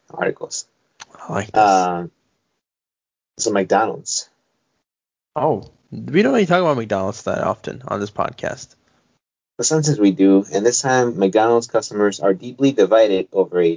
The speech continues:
Speaker 1: disgusting new menu item.
Speaker 2: Ooh,
Speaker 1: Apparently
Speaker 2: disgusting.
Speaker 1: it's not worth it.
Speaker 2: Okay, let's hear it.
Speaker 1: And I think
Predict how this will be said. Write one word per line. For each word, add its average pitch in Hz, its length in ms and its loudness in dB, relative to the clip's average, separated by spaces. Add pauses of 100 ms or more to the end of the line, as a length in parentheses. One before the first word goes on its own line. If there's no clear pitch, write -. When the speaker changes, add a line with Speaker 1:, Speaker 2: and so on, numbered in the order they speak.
(120)
Speaker 1:
disgusting 110 800 -2
new 110 200 0
menu 92 420 2
item. 82 300 -2 (920)
Speaker 2:
Ooh, - 40 -6
Speaker 1:
Apparently 180 280 -6
Speaker 2:
disgusting. 101 480 0
Speaker 1:
it's 82 160 -8
not 95 260 0
worth 87 340 -4
it. - 140 -20 (760)
Speaker 2:
Okay, 127 400 -6
let's 117 220 -6
hear 104 200 -4
it. 107 200 -10 (680)
Speaker 1:
And 123 100 0
I 139 80 2
think 165 460 -4